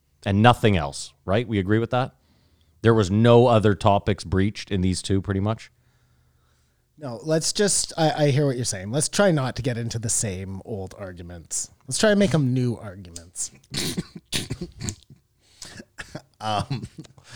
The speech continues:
Speaker 1: Well, first of all, we've heard this guy on a few times before. I'm just not a big fan of his. So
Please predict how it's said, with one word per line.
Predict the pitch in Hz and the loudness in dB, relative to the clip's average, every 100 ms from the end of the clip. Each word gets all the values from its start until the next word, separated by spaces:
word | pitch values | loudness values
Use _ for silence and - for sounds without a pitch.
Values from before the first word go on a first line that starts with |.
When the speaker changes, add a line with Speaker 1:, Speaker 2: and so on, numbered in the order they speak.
| 120 - - - - - | -16 -10 -12 -8 -12 -4
Speaker 1:
Well, | 120 | 4
first | 220 247 | 4 6
of | 151 | 6
all, | 110 104 - _ _ - - | 6 4 0 _ _ -20 -2
we've | 110 170 | 2 2
heard | 151 117 139 | 2 4 2
this | 117 117 | 2 0
guy | 113 107 | 4 4
on | 101 | 4
a | 95 | 0
few | - 95 | -2 -2
times | 113 110 113 | 0 0 -2
before. | 101 104 107 107 127 - - | -6 -4 -2 0 -2 -4 0
I'm | 107 110 | 2 2
just | 107 - | 0 0
not | 95 85 | 0 0
a | |
big | 78 78 | -2 -6
fan | 82 76 | -6 -8
of | 69 | -8
his. | 58 50 - - - | -12 -12 -12 -14 -8
So | 95 | -8